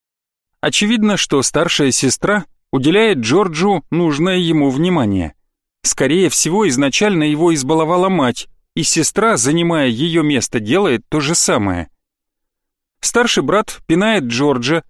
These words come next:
ругается с его друзьями, особенно его раздражает маленький чернокожий мальчик, которого Джордж приводит домой. Он говорит, что у Джорджа ужасные манеры.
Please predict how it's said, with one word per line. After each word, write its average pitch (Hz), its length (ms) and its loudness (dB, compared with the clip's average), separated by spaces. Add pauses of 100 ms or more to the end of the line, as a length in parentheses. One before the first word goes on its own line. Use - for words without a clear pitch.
(140)
ругается 180 560 0
с - 100 0
его 175 180 0
друзьями, 127 720 0 (360)
особенно 160 540 0
его 175 180 2
раздражает 151 600 0
маленький 170 460 0
чернокожий 170 600 0
мальчик, 147 560 -2 (200)
которого 165 420 0
Джордж 160 460 -2
приводит 151 480 0
домой. 135 400 2 (460)
Он 185 180 2
говорит, 170 380 0
что - 240 -2
у 147 80 0
Джорджа 131 520 0 (120)
ужасные 139 560 0
манеры. 185 460 0